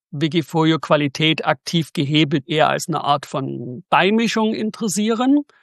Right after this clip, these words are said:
was auch völlig in Ordnung ist, da es ja doch risikoreicher ist, aber eben natürlich auch chancenreicher. Und von der Seite her, Luft nach oben gibt's immer. Aber ich bin mit dem Interesse an den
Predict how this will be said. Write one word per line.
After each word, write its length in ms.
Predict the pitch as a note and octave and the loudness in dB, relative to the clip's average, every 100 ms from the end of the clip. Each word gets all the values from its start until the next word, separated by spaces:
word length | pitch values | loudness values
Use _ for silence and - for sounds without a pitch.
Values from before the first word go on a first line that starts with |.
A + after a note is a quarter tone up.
| _ _ - | _ _ -2
was 180 | D#3 - | -2 0
auch 180 | D#3 | -2
völlig 320 | - E3+ D3+ D3 | 0 0 0 -2
in 120 | C#3+ | -2
Ordnung 400 | D#3+ A3 A3+ C#4 | -2 0 0 0
ist, 360 | D4 - - A3 | -2 -4 -8 0
da 140 | D3+ | 0
es 100 | D3 | 2
ja 80 | C#3+ | -2
doch 320 | - C#3+ - | -2 -4 -4
risikoreicher 1000 | D3+ D#3 F#3 - G3+ F#3+ F#3 G3+ G3+ G3+ | -2 0 0 0 0 4 4 4 2 0
ist, 360 | F#3+ C4 - - _ - | 2 0 -2 -8 _ -2
aber 260 | D3 D3+ E3 | 2 4 4
eben 240 | F#3+ G#3 | 4 2
natürlich 340 | G3+ F#3+ G#3 F#3+ | -2 2 0 2
auch 140 | - | -2
chancenreicher. 840 | B3+ C4+ F#3+ D#3 C3+ C#3+ C#3 D3 C#3 | 0 -2 0 -2 0 -2 -4 -4 -4
Und 260 | D3+ D3+ - | -4 -6 -10
von 240 | E3+ D3 | -4 -4
der 220 | C#3 D#3 E3+ | 0 0 4
Seite 320 | F3 F3 E3 | 4 4 2
her, 260 | E3+ F3 - - | 4 4 2 -10
Luft 380 | D3 E3+ - - | -4 -4 -4 2
nach 180 | D#3+ D3+ | 2 2
oben 460 | F3+ F#3+ G3 D#3+ _ - | 2 2 2 -2 _ -4
gibt's 260 | E3 - - | -4 -4 -2
immer. 280 | G#3 D4+ D4+ _ _ - | 4 4 4 _ _ 2
Aber 560 | E3 E3 F3 E3+ E3 - - | 4 6 4 4 0 -6 -2
ich 200 | F3 - | -2 0
bin 320 | F3 E3+ B2 _ _ - | 0 0 -4 _ _ -8
mit 340 | E3+ D#3+ - | -2 -2 0
dem 260 | E3+ D#3 C#3 - | 0 0 -2 -2
Interesse 560 | D#3 - D#3+ F#3 F#3+ | -4 2 2 4 2
an 100 | E3 | 2
den 200 | D#3+ D#3 | 0 -2